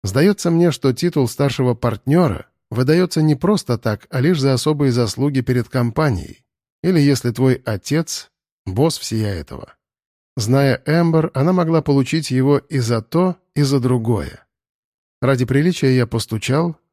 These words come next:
хотя чем ближе приближался к Эмбер, тем сильнее меня сдавливали эмоции.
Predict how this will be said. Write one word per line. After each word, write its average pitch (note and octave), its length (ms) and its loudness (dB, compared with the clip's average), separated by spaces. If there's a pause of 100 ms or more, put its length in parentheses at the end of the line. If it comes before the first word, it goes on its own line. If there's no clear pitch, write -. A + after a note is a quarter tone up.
хотя C3 180 0
чем C3+ 240 0
ближе C3+ 240 2
приближался B2+ 640 0
к - 140 -4
Эмбер, C#3+ 360 0 (380)
тем C3+ 220 2
сильнее D3 440 2
меня C3 300 2
сдавливали A#2+ 640 -2
эмоции. A#2+ 640 -4